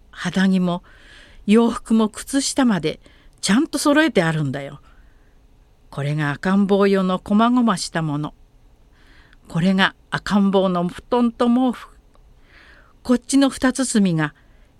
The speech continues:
いざ出産という時の君の必要品だ。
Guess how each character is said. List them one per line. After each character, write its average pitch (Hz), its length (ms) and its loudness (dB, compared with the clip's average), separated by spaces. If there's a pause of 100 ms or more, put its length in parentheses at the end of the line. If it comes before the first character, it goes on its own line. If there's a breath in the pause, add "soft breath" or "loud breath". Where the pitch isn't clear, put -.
(100)
い 262 100 0
ざ 277 200 0
出 - 180 0
産 254 340 0
と 254 120 2
い 240 80 2
う 233 80 0
時 220 240 0
の 190 120 2
君 202 280 0
の 269 140 2
必 - 300 -4
要 233 160 2
品 202 280 0
だ。 190 180 -6